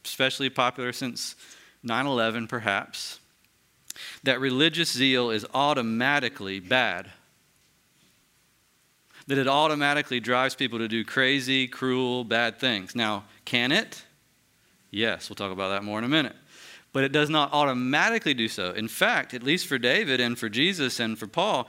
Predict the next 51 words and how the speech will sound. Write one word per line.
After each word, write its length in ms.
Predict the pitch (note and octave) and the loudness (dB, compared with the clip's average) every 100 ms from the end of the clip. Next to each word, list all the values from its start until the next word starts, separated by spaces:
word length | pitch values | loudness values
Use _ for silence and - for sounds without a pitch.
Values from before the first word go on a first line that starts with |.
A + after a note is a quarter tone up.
| - - | -10 -8
it 100 | - | 0
actually 340 | C3 C3+ - C3 | 2 2 -2 0
gave 260 | B2+ C3 | 2 2
them 160 | B2 B2 | 2 0
a 120 | A2 | 0
healthy 600 | G2+ D3+ F3+ F#3 - A#2 | 0 0 0 0 0 0
way 280 | A2 A2+ A2 | 0 0 2
of 160 | G#2+ G2+ | 0 -2
living 400 | G#2+ F#2 F2+ F#2 _ _ _ _ | -4 -4 -8 -14 _ _ _ _
because 460 | - - E3 B3+ G3 | -12 0 0 0 2
they 160 | C#3+ | 2
were 120 | A2+ | 2
zealous. 680 | G2+ F#2+ E2+ F2+ - - - - _ _ _ _ - | -2 -4 -6 -12 -14 -14 -14 -20 _ _ _ _ -12
It 80 | B2+ | 0
gave 200 | C#3+ C#3+ | 2 2
them 100 | C#3 | 2
a 100 | A2+ | -2
positive 560 | - C3+ D#3 G#3+ F#3+ | -2 -2 0 0 -2
way 220 | C3+ B2 A2+ | 0 2 2
of 100 | A2 | 0
living, 240 | G#2 G#2 | -2 -2
and 80 | A2+ | 0
actually 280 | C3+ - C#3+ | -2 0 0
a 80 | |
way 160 | A#2 C3 | 2 2
that 100 | B2+ | 0
was 140 | A#2+ | -4
loving. 640 | A2 A2+ C3+ A#3 F#3+ G2 G2+ - - - _ - - _ _ _ _ _ _ _ _ _ _ _ _ _ | -2 2 2 4 2 0 -8 -20 -20 -20 _ -20 -20 _ _ _ _ _ _ _ _ _ _ _ _ _
Uh, 200 | - F#2+ | -8 -6
th-, 220 | G2 B2+ - | -6 -8 -2
they 240 | C#3 E3+ | 2 2
all 360 | A2 D#3+ A3 C3 | 4 4 4 2
poured 460 | - D#3+ G3+ G3+ | 0 0 2 2
themselves 520 | E3 E3+ D#3+ E3 D#3+ | 2 0 0 2 2
out 220 | C#3+ E3+ D3+ | 2 0 0
in 160 | C#3+ | -2
service 720 | C3+ - C#3+ A3 D#4+ B3+ - | -2 -4 -2 -2 -2 -4 -4
for 240 | - D3+ - | -4 -6 -4
others. 440 | D#3+ A#3+ G3 - | -6 -6 -8 -6
I 40 | |
mean, 100 | C3 | -6
think 220 | B2+ A3 A3 | -6 -6 -6
of 160 | D#3+ | -4
David 320 | A#2+ - D#3+ | -2 0 0
and 100 | A#2 | -2
all 240 | A#2 C3+ E3+ | -2 -2 -2
he 180 | D#3+ D#3+ | -2 -2
did 440 | B2+ C#3+ C3 A2 | 0 2 2 -2
for 240 | - C3 | -6 -6
the 100 | B2+ | -4
nation. 520 | A2 G#2+ C3+ - F#2+ | -4 -2 -2 -2 -8